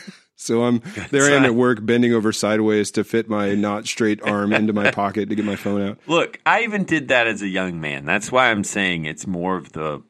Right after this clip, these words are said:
Speaker 2: fir-, former thing I said, which was
Speaker 1: Raising the
Speaker 2: when I
Speaker 1: floor.
Speaker 2: would get, when I was getting to work, uh, w-, go to work out, I would just com-,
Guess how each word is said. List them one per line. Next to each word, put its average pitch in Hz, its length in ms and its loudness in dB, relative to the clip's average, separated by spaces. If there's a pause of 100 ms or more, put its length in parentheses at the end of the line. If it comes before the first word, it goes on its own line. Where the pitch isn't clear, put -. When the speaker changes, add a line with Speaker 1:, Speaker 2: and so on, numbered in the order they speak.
(140)
Speaker 2:
fir-, 87 340 -6
former 82 320 -4
thing 78 180 -10
I 69 120 -8
said, - 340 -6
which 87 240 -4
was 98 180 -2 (460)
Speaker 1:
Raising 120 300 2
the 104 60 2
Speaker 2:
when 101 80 -2
I 101 40 4
Speaker 1:
floor. 120 140 6
Speaker 2:
would 113 140 -2
get, - 240 -2 (120)
when 113 220 -6
I 113 160 4
was 143 160 0
getting 151 260 0
to 156 120 2
work, 131 560 0 (840)
uh, 101 220 0
w-, 101 380 -4 (220)
go 117 160 0
to 120 80 0
work 123 280 0
out, 104 360 4 (880)
I 104 140 2
would 107 160 -6
just - 360 -6
com-, 98 240 -6